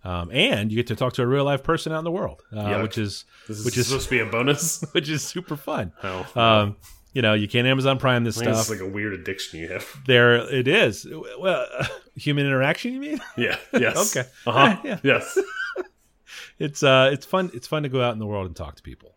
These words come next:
Speaker 2: Nope.
Speaker 1: Um, and you get, and then, and then this stuff is also not only inexpensive, but, uh, relatively speaking for glassware, pretty bulletproof. Um,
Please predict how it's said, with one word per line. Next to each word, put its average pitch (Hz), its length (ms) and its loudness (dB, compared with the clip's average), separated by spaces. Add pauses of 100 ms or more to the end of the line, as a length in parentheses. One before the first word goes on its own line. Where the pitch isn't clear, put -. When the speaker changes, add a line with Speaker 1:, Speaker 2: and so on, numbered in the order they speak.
Speaker 2:
Nope. 92 160 -8
Speaker 1:
Um, 80 200 -10 (280)
and 113 180 0
you 120 160 2
get, - 100 -6
and 120 160 -2
then, 135 300 0
and 139 160 -2
then 156 100 0
this 147 120 -4
stuff - 220 -6
is 127 100 -2
also 143 300 -2
not 139 180 -2
only 139 200 -2
inexpensive, 117 580 -4
but, 98 180 -4 (140)
uh, 107 300 0 (840)
relatively 180 800 2
speaking 143 340 -6
for 101 120 -6
glassware, 107 420 -2
pretty 113 260 -4
bulletproof. 117 580 -6 (380)
Um, 107 320 -2